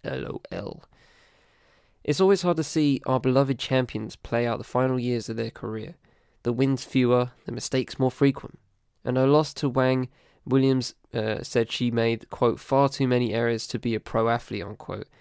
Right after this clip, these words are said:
and insisted that she believes her record-setting twenty-fourth Grand Slam will happen. But it's just a bit more bittersweet with Williams. For those of us of a certain age,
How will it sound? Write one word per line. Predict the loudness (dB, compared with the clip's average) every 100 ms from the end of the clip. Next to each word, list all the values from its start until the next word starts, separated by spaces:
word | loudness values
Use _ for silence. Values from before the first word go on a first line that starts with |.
| _ -4
and | -4
insisted | 0 0 0 -2 -2
that | -2
she | -4
believes | -2 0 0 0
her | -2
record-setting | -2 -2 -2 -2 -4 -4 -8
twenty-fourth | -2 -2 0 -2 -4 -4
Grand | -6 -6
Slam | -8 -8 -8 -6
will | -4 -2
happen. | -4 -8 -10 -18 -20 _ _ _ _ _ _ _ _ _
But | 0
it's | 2
just | 0 -4
a | 0 2
bit |
more | 4 0 0 -2
bittersweet | -2 -2 -6 -4 -4
with | -6 -8
Williams. | -8 -8 -12 -18 _ _ _ _ _ _ _ -18 -18 -6
For | 0
those | 2 2 0
of | 0
us | 0 0
of | -4 0 -2
a | -2
certain | 2 2 2 -4
age, | -8 -12